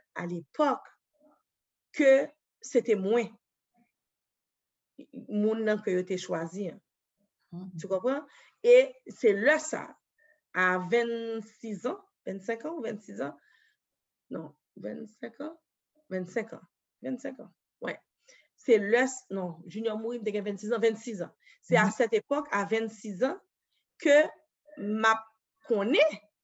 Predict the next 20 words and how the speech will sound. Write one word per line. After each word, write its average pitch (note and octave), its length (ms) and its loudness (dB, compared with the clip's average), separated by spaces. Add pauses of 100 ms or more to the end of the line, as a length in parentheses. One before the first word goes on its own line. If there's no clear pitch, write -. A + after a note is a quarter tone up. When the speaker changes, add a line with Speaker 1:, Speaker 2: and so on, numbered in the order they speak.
(160)
Speaker 1:
que A3+ 260 6
grand-mère F#3+ 500 -2
t'es F3 140 -6
kon-, E3+ 380 -6 (300)
t'es F3 120 -6
kon-, F3 360 -6
gen-, F3 260 -6 (140)
t'es F#3 100 -4
kon F3+ 220 -4
servi, F#3+ 460 0
mais F#3 260 -4 (480)
kòm G#3 160 2
si A3 200 -10
pa A3 180 4
sèvi G#3 500 -2
fè G3 160 -2
seremoni F#3+ 640 -8
lwa, B3 480 4
oubyen G#3 240 -2
fè F#3 160 2